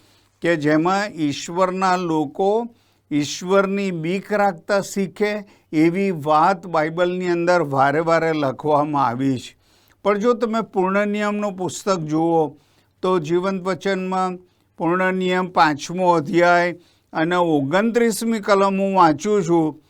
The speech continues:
ત્યાં આ પ્રમાણે લખવામાં આવ્યું છે, "અરે, જો આ લોકોનું હૃદય એવું હોય કે તેઓ મારો ડર રાખે ને મારા સર્વ હુકમ સદા પાળે તો કેવું સારું,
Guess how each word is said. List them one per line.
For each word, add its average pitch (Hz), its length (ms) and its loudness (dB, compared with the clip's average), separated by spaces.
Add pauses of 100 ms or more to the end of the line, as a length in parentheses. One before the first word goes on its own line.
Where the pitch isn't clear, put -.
(260)
ત્યાં 180 420 6
આ 180 40 6
પ્રમાણે 180 560 2
લખવામાં 160 680 2
આવ્યું 147 380 0
છે, 135 220 -6 (540)
"અરે, 185 300 4
જો 220 280 6
આ 214 320 6
લોકોનું 208 600 2
હૃદય 175 280 0
એવું 180 560 2
હોય 156 360 4
કે 160 180 -2
તેઓ 175 400 0
મારો 165 380 2
ડર 165 460 2
રાખે 196 680 4 (340)
ને 160 180 4
મારા 175 480 4
સર્વ 185 500 0
હુકમ 185 500 2
સદા 175 440 0
પાળે 170 600 2 (400)
તો 175 140 4
કેવું 180 460 0
સારું, 131 640 -2